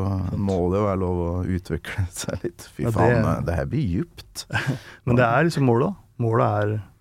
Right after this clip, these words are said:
Speaker 1: altså, det er verdens største klisjé, men, klisjé, men reisen er målet, er det ikke det?
Speaker 2: Ja.
Speaker 1: Mm.
Speaker 2: Eh, utvikle seg, prøv, lære seg noe nytt hele tida,
Speaker 1: Mm.
Speaker 2: ikke stagner.
Speaker 1: Mm.
Speaker 2: Bruce Dickinson er jo det største forbildet, men jeg tror det må være slitsomt å være han, altså.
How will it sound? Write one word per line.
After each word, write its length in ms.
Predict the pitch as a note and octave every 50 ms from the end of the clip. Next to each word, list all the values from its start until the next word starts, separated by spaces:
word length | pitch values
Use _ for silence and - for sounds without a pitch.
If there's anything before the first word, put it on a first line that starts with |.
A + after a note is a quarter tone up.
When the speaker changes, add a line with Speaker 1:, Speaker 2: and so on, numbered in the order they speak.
| _ _ _ _ _
Speaker 1:
altså, 180 | - - - G2
det 80 | F#2+ F#2
er 200 | F#2 F2 F2 F2+
verdens 380 | F2+ F#2 F2+ E2+ E2+ F#2+ G2 -
største 220 | G2 F2 F2 F#2+
klisjé, 260 | F#2 F#2+ F#2 G2+ G2 G#2+
men, 180 | A2+ A2 A2 A#2
klisjé, 460 | - - A2+ G#2 - - A2 B2 C3 B2+
men 220 | A#2 A2 G#2 G2 - - - - _ _ _ _ _ - - - - - - -
reisen 340 | A2 A2 G#2 F#2+ - A#2+
er 40 | A2+
målet, 220 | A2+ A2 G#2 A2 B2+
er 40 | C3
det 40 | A#2
ikke 100 | A#2+ C3
det? 420 | D3+ - - - _ _ _ - B2+
Speaker 2:
Ja. 220 | C#3 D#3+ G3+ F#3+ E3 - _ _
Speaker 1:
Mm. 300 | B2 A#2+ A2 G#2+ B2+ C3 - - _ _ _ _ _ _ _ _ _ _ _ _
Speaker 2:
Eh, 160 | B2 B2+ C3 - - B2+ B2
utvikle 460 | - - - A#2 A#2 A2+ - A#2+ A#2
seg, 240 | A#2+ C#3 C#3 C#3 -
prøv, 340 | - C#3+ C3+ C3 B2+ B2 F2+
lære 280 | G#2+ A#2+ A#2 G#2+ G#2 G2
seg 140 | - A#2+ A#2+
noe 80 | A#2+ A#2+
nytt 220 | B2 B2+ C3 -
hele 300 | - C3+ A#2+ G2+ F#2 G2+ G2+
tida, 400 | - A2+ G2 G#2 A2+ B2 B2 C#3
Speaker 1:
Mm. 140 | C3+ A#2 B2
Speaker 2:
ikke 120 | B2 G#2
stagner. 640 | - - - A2 G#2+ G#2 G#2 G#2 A2 B2 C#3 C3 A#2+ - _ -
Speaker 1:
Mm. 320 | B2 A#2+ A2 G#2+ G#2 G2+
Speaker 2:
Bruce 220 | G2 A2+ A2+ -
Dickinson 520 | - G#2+ F2 - G2 F2+ F#2 - - A2 G#2+
er 120 | G#2 F#2+ F2
jo 260 | F2 F2+ F#2 F2+ F#2
det 100 | F#2 F2
største 340 | - - G#2+ F#2+ - - E2
forbildet, 480 | - G#2 F#2+ F2 D#2+ D#2 D2 E2 F2+ F#2+
men 140 | G2 G2 G2
jeg 240 | G2 F#2+ F#2 F2+ E2+
tror 160 | - G2 F2
det 80 | F#2+
må 160 | G#2 G#2+ F2+ -
være 160 | - - -
slitsomt 600 | - A2 G#2+ G2+ F#2 D2+ - - - D2 E2 - F#2
å 40 | F#2
være 160 | F2+ E2 D#2
han, 180 | E2+ F2+ D#2+ E2
altså. 200 | E2+ E2 E2 -